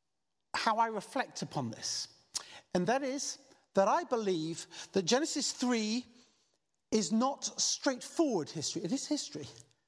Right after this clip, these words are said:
It tells us how things have happened, but I don't think it's straightforward history. Because human rebellion against God is real. <laughs>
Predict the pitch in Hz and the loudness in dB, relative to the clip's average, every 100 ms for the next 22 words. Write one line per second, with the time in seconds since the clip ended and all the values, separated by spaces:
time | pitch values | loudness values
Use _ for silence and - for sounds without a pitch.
0 | _ _ _ _ _ - _ _ _ - | _ _ _ _ _ -20 _ _ _ -2
1 | 190 - 277 202 208 - 240 208 - 208 | 2 4 4 2 -4 0 2 0 -2 -2
2 | 190 180 - 247 - 160 165 - - - | -2 -8 -2 -2 -2 -10 -10 -10 -12 -20
3 | _ _ _ _ _ 220 294 320 302 302 | _ _ _ _ _ 2 2 2 -2 -2
4 | 202 - - 269 240 - - 269 180 147 | 0 0 0 -2 -2 -8 -2 0 0 -4
5 | 135 - - _ _ _ _ _ - - | -8 -10 -14 _ _ _ _ _ -18 -18
6 | - 143 135 - 113 - - _ _ _ | -2 0 0 -2 -6 -14 -20 _ _ _
7 | _ _ _ _ _ _ _ _ _ _ | _ _ _ _ _ _ _ _ _ _
8 | - - - - - 247 - 339 359 302 | -6 -2 -4 -2 0 2 2 2 2 -2
9 | 247 285 285 262 233 240 214 - 233 233 | 4 4 2 -4 -2 -2 -2 2 2 2
10 | 220 156 147 233 156 113 - - _ _ | -4 -4 0 0 -2 -8 -18 -20 _ _
11 | _ _ _ _ - | _ _ _ _ -4